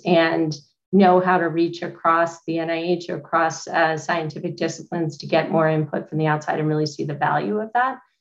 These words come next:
And some areas, you know, are more siloed.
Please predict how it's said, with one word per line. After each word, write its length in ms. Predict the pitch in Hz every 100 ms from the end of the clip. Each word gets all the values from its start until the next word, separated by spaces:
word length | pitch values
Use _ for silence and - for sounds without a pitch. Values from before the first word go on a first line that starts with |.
| _ _ -
And 260 | 185 170
some 240 | 151 180 175
areas, 840 | 170 165 165 160 160 151 - - -
you 140 | 165
know, 220 | 156 156
are 400 | 160 165 165 165
more 240 | 160 165 165
siloed. 640 | - 175 180 - 202